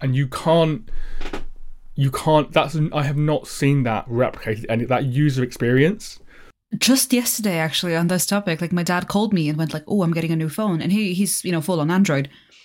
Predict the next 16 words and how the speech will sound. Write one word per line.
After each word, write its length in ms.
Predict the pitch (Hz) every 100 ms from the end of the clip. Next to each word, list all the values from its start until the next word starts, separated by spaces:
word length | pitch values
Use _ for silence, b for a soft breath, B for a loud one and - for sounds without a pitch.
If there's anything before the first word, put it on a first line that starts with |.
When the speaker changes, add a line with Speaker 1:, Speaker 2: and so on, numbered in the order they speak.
| b _ _ _ -
Speaker 2:
And 120 | 185
he 80 | 180
said, 160 | 185
like, 240 | 175 165 - _ _
"Is 140 | 196
there 140 | 185 180
a 60 |
way 320 | 170 202 208 165
that 140 | 170
I 60 | 165
can 100 | 151
ju-, 100 | 160
just 400 | - 165 - -
transfer 380 | 165 160 277
everything?" 640 | 302 160 147 151 - 185 196 -
And 480 | 180 175 170 165